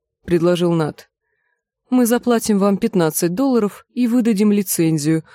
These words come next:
так что вы получите право изготовить ещё сколько угодно таких штуковин».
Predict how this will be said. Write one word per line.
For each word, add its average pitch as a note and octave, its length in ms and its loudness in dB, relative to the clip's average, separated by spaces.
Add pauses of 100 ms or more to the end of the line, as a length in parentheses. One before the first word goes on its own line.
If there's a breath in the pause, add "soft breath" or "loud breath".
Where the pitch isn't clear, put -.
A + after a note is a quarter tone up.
(260 soft breath)
так B3+ 160 -2
что - 180 -4
вы G#3 140 0
получите G#3 520 0
право B3+ 360 0
изготовить G#3+ 720 -2
ещё A#3+ 240 0
сколько G#3+ 400 -2
угодно G3+ 420 0
таких F3+ 300 -2
штуковин». D#3 680 -6